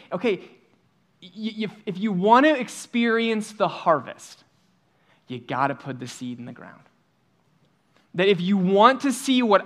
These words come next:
I can do, then you've got to be willing to take the first step. That that's, that's kinda how it works. It, it makes me think of this quote that I, um, from a book that I've, I've read a long time ago,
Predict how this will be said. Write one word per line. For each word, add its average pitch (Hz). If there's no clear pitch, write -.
I 196
can 170
do, 139
then 175
you've 160
got 170
to 196
be 196
willing 143
to 139
take 127
the 139
first 131
step. -
That 180
that's, 208
that's 196
kinda 208
how 220
it 202
works. 220
It, 220
it 233
makes 240
me 240
think 190
of 180
this 151
quote 156
that 147
I, 139
um, 139
from 139
a 131
book 139
that 131
I've, 131
I've 139
read 131
a 127
long 131
time 139
ago, 117